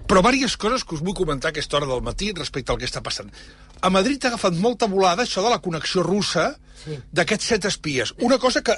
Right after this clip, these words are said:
Speaker 1: que, que ho hem dit aquest matí, allò, i no ho hem tractat, aquest tema, nosaltres, per un motiu. No per res.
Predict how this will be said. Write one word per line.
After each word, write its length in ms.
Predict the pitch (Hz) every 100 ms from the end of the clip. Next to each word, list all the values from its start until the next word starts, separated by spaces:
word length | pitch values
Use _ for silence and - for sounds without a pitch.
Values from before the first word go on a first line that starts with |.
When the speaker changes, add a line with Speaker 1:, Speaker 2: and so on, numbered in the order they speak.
| -
Speaker 1:
que, 160 | 214
que 100 | 175
ho 120 | 185 240
hem 80 | 240
dit 140 | 220
aquest 200 | 190 202
matí, 280 | 202 - 196 -
allò, 360 | 202 208 202 - - - -
i 140 | 202
no 100 | 196
ho 120 | 233 285
hem 100 | 196
tractat, 380 | 156 - 185
aquest 200 | 185 170
tema, 180 | - 180
nosaltres, 300 | 185 175 247
per 140 | - 247
un 60 |
motiu. 260 | 202 151 104 - - - - - - - -
No 80 | -
per 120 | -
res. 260 | 202 -